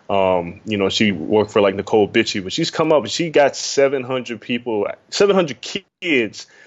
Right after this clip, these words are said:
to the theaters in L A. Had, uh, I think Offset from Migos show up, um, and Lil Yachty showed up to show support. So shout out to her. I mean, I'm almost jealous 'cause I'm like, "Yo, why didn't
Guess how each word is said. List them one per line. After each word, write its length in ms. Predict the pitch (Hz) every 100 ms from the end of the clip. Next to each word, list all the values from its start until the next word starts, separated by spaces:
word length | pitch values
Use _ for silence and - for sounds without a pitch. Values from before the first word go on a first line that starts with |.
| _
to 100 | -
the 100 | 127
theaters 400 | 117 139 135 127
in 80 | 113
L 220 | 107 117
A. 140 | 120 107
Had, 260 | 113 107
uh, 220 | 101 95 90 - -
I 60 |
think 180 | - 123
Offset 360 | 113 117 - 113
from 180 | 107
Migos 320 | 107 113 110 110
show 320 | - 113 110
up, 280 | 107 - _ _ _ _ -
um, 340 | 107 104 95
and 140 | 104 107
Lil 100 | 120
Yachty 500 | 110 117 117 110 - _ -
showed 260 | 123 120
up 300 | 113 117 -
to 120 | -
show 200 | 101 -
support. 420 | 113 107 - 117 107
So 100 | 120
shout 240 | - 170
out 100 | 156
to 100 | 123
her. 320 | 135 131 123 - _ _ -
I 80 |
mean, 240 | 160 151 139
I'm 160 | 214
almost 300 | 240 180 147
jealous 300 | 117 214 214
'cause 140 | 165 143
I'm 140 | 196
like, 140 | 160 123
"Yo, 100 | 196
why 160 | 127
didn't 280 | 190 214 220